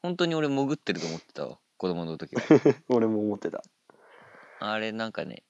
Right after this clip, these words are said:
Speaker 1: 窓とあれの間に隙間があって、そこに多分、水の泡を
Speaker 2: そうそうそうそう。
Speaker 1: ってやつだよね。
Speaker 2: うん、もうめっちゃ楽しいんだよね。
Speaker 1: そう。で、まあ、その、俺、外人の子、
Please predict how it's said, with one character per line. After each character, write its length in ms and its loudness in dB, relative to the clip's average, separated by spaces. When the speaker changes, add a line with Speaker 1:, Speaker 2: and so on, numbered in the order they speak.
Speaker 1:
窓 320 0
と 280 -6
あ 60 -2
れ 60 -6
の 120 -6
間 200 -6
に 100 -10
隙 220 -8
間 120 -4
が 80 -2
あ 20 -8
っ 60 -12
て、 80 -20
そ 120 -16
こ 100 -10
に 180 -8
多 140 -4
分、 120 -12
水 160 -14
の 120 -14
泡 180 -8
を 40 -8
Speaker 2:
そ 140 2
う 40 4
そ 120 -4
う 40 -4
そ 140 -12
う 40 -10
そ 160 -12
う。 20 -14
Speaker 1:
っ 20 -16
て 60 -20
や 40 -20
つ 40 -12
だ 40 -2
よ 60 -2
ね。 20 -2
Speaker 2:
う 240 -2
ん、 80 -6
も 140 -6
う 40 -8
め 140 -4
っ 20 -6
ち 160 -8
ゃ 40 -2
楽 240 -4
し 120 -8
い 40 -4
ん 80 -10
だ 80 -14
よ 60 -16
ね。 60 -20
Speaker 1:
そ 80 -20
う。 20 -16
で、 100 -6
ま 340 -2
あ、 100 -20
そ 100 -12
の、 280 -10
俺、 360 2
外 320 6
人 160 -4
の 120 -6
子、 280 -2